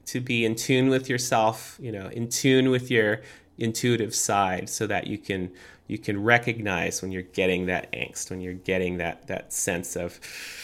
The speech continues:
uh, something about this process, something about the, the, the kind of work I'm doing here on this project, or, you know, the way,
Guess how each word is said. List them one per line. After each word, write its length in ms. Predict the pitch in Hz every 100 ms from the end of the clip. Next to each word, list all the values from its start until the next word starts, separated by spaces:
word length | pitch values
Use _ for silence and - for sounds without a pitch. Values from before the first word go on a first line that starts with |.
| - - - - _ - _ _ -
uh, 420 | 110 117 117 110
something 520 | - - 123 123 123
about 300 | 113 113 110
this 160 | 113 -
process, 640 | - 117 113 - 90 90
something 460 | - 107 113 110 107
about 600 | 101 107 104 - - -
the, 220 | 104 95
the, 340 | - 101 92 -
the 80 | 110
kind 320 | - 113 107
of 120 | 98
work 240 | 110 104
I'm 140 | 107 98
doing 400 | 107 101 98 101
here 240 | 113 95
on 120 | 92
this 120 | 90 -
project, 640 | 104 98 92 78 - -
or, 220 | - 120 -
you 120 | 107
know, 100 | 95
the 140 | 92
way, 560 | 92 107 104 101 98